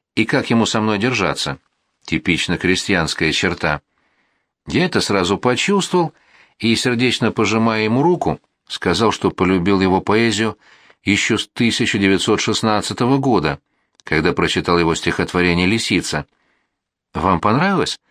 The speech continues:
спросил он, оживившись. «Теперь мало кто помнит мою лисицу». Все больше восхищаются другим. Плюсь и ветер охапками листьев,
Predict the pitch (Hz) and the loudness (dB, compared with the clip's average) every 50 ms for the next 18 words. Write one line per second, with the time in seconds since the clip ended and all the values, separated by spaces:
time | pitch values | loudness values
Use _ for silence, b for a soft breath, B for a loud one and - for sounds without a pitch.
0 | _ _ _ - - - - 92 90 85 - 95 92 90 90 87 87 85 76 101 | _ _ _ -14 -10 -4 0 0 0 2 2 2 2 2 2 2 0 0 0 0
1 | 98 92 87 80 - - 80 73 - - b b b b b b b b b b | 0 0 0 -2 0 -2 -2 -2 -4 -8 b b b b b b b b b b
2 | b - 107 101 - 127 120 113 110 113 131 165 135 127 101 - - - 85 - | b -2 -2 0 2 2 2 2 2 2 2 0 0 -2 -2 -2 0 0 0 0
3 | - 101 92 87 87 87 82 - 95 90 90 87 90 90 - - - 95 87 - | 2 2 2 4 2 2 0 2 2 2 2 2 2 0 0 -2 -2 -2 -2 -2
4 | - 90 82 80 _ _ _ _ _ _ _ _ _ _ _ _ _ _ _ _ | -4 -4 -4 -6 _ _ _ _ _ _ _ _ _ _ _ _ _ _ _ _
5 | _ _ - _ _ _ _ _ _ _ _ - - - - 110 98 95 107 98 | _ _ -20 _ _ _ _ _ _ _ _ -12 -8 -4 -2 0 2 2 2 2
6 | - - 104 101 98 101 92 - - 107 95 - - 123 117 107 92 - - 101 | 0 0 0 2 2 2 0 0 0 -2 0 0 0 0 0 -2 -2 -2 -2 0
7 | 101 117 131 131 131 147 156 143 - - _ _ _ _ _ _ _ _ _ _ | 2 2 2 2 2 2 0 0 -2 -6 _ _ _ _ _ _ _ _ _ _
8 | _ _ - - 92 139 185 185 - - 92 87 85 87 82 - 82 82 80 - | _ _ -4 -2 0 2 2 2 0 0 0 2 2 2 0 0 -2 -2 -2 0
9 | 98 95 87 - - 95 90 92 92 98 131 170 156 - - - 139 127 - - | 0 0 0 0 0 0 2 2 2 2 2 0 0 -2 -2 -2 -2 -2 -4 -8